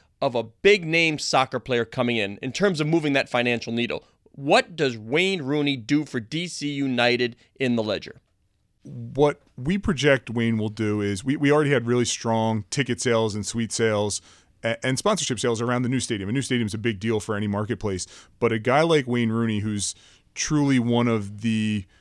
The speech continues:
Speaker 2: you know, three, four, five most recognizable names in his sport, um, it just elevates things to a whole nother level f-, for us. And what that means is more interest from sponsors, more interest from media,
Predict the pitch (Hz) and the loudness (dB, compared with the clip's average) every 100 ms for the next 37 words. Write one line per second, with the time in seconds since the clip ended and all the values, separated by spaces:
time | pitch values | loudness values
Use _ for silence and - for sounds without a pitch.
0 | _ - 113 110 98 - 135 135 127 113 | _ -8 -2 -2 -4 -2 -2 0 -2 0
1 | 120 113 110 107 - 117 120 117 113 110 | 2 2 0 -4 -2 -4 -2 -2 -2 -2
2 | 104 110 104 101 - 110 107 113 120 120 | -2 0 0 0 -4 -2 0 2 2 0
3 | - 113 110 110 - - 104 143 - - | -2 -2 0 -2 -2 -4 -4 -4 -6 -18
4 | - _ - 104 104 104 - 120 139 123 | -20 _ -4 -2 0 -2 -4 -2 -2 -2
5 | - 127 123 107 110 - 104 - 104 107 | -2 -2 0 -2 -4 -6 -8 -6 -6 -4
6 | 104 98 98 95 92 - - - - 139 | -4 -4 -6 -6 -8 -12 -20 -14 -2 0
7 | 113 95 - - - - - 110 110 110 | 2 0 -4 -6 -10 -20 -6 -2 0 0
8 | 107 107 - - _ _ _ 117 131 131 | 0 -2 -6 -18 _ _ _ -2 2 4
9 | 110 117 113 101 110 104 92 - - 110 | 4 4 2 0 -2 -2 -4 -10 -12 -4
10 | 117 123 123 120 117 - 113 - 107 - | -2 2 2 2 0 0 -4 -2 -6 -2
11 | 107 104 110 98 107 123 120 - 117 - | -2 -2 -4 -4 -2 0 0 0 -4 -2
12 | 113 107 107 107 101 | -2 0 0 0 0